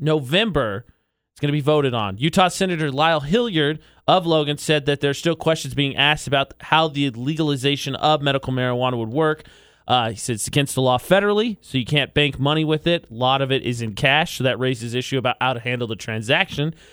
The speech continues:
Secondly, the fact that we really haven't tested it. We really don't know the real impact of a controlled method, so doctors can prescribe certain quantity of marijuana or certain circumstances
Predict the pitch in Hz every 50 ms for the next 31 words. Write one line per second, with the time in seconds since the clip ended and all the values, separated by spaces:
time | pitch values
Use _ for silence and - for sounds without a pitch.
0 | - _ _ _ - - 208 220 226 - 202 190 185 175 - - 175 175 175 -
1 | 156 143 139 143 170 180 175 170 165 165 147 131 - - - 196 214 - - -
2 | 139 139 151 170 - - - 127 120 127 135 139 139 131 143 135 - - 135 135
3 | 135 123 120 117 127 123 - 127 131 127 - 143 135 131 - 131 113 110 123 113
4 | - - 135 127 110 107 127 147 170 156 165 160 156 - 123 110 127 127 131 -
5 | 127 117 - - 113 107 - 117 - - 131 131 127 117 - - 135 117 110 107
6 | - 135 147 156 165 165 165 160 170 170 156 156 151 156 151 151 151 147 151 139
7 | 127 117 113 - - - 120 95 92 - - - 135 147 - 156 156 - - 151
8 | 147 147 - - 165 165 -